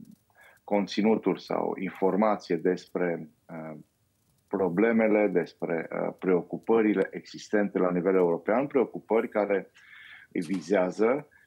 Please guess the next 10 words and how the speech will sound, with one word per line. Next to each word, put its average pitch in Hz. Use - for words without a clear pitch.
uh, 98
și 92
care 104
le 98
afectează 104
traseele 101
profesionale 95
sau 90
de 87
viață, 85